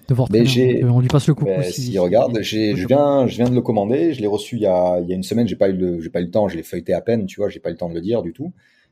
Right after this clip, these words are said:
Speaker 2: Donc, je pense que ça sera une des lectures qui va me marquer, forcément, puisque j'ai commandé ça. Euh, et après, euh,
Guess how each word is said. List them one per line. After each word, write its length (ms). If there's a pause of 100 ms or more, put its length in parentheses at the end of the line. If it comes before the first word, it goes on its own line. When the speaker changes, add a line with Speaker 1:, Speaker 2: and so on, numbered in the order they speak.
(120)
Speaker 2:
Donc, 80
je 60
pense 180
que 80
ça 140
sera 440
une 320
des 100
lectures 280
qui 100
va 100
me 60
marquer, 300
forcément, 420
puisque 240
j'ai 120
commandé 320
ça. 260 (580)
Euh, 1300
et 140
après, 580
euh, 580